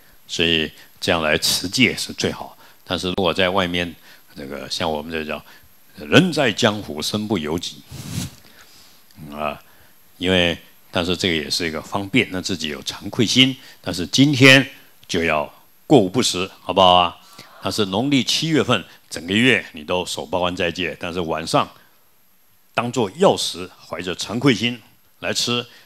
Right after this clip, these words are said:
那这样守整个月的大乘八，八关斋戒，好不好？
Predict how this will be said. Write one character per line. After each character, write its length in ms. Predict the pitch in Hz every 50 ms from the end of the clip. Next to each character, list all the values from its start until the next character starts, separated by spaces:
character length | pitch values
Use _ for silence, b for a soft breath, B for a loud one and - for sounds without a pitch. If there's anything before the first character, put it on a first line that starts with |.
| B B
那 140 | - 92
这 120 | 92 - 113
样 120 | 104 92
守 200 | - - 92 95 98 -
整 220 | - - 82 73
个 100 | 78 85
月 220 | 92 104 107 95 85
的 100 | 85 80
大 220 | - - 107 95
乘 180 | - - 117 90
八， 160 | - 101 101 101
八 260 | - - - - 101
关 160 | 98 98 95
斋 140 | 92 95 92
戒， 140 | 90 95 85
好 120 | - -
不 80 | 156 190
好？ 200 | 170 165 160 -